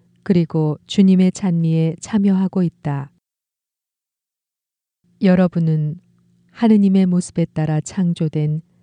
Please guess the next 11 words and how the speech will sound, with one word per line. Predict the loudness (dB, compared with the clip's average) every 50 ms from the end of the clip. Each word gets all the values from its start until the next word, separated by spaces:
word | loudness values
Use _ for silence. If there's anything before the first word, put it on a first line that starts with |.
| _ _ _ _ _
새 | -14 -4 0 2 2 2
인간을 | 2 0 0 0 0 0 0 0 2 0 0 -2 -2
입어야 | -2 -2 0 0 0 0 2 0 0
한다는 | 0 -2 -2 -2 0 0 0 0 -2
것입니다. | -2 -4 -6 -4 -4 -4 -4 -4 -4 -4 -6 -6 -8 -10 -14 _ _ _ _ _ _ _ _ _ _ _ _ _ _ _ _ _ _ _ _ _ _ _ _ _ _ _ _ _ _ _ _ _ _ _ _ _ _ _ _ _ _ _ _ _
우리의 | -2 0 2 4 4 4 2 2
기도 | 0 -4 -6 -4 -2 -2
생활. | -2 -2 -2 -2 -2 -2 -2 -2 -4 -4 -6 -10 _ _ _ _ _ _ _ _ _ _ _ _ _ _ _ _ _
주여, | -12 -4 0 0 2 2 2 0 0 -2 -4 -6 -10 _ _ _ _ _ _ _
내 | 0 2 2 2 2
기도는 | 0 -2 -4 -2 0 0 2 0 0 0 -2 -6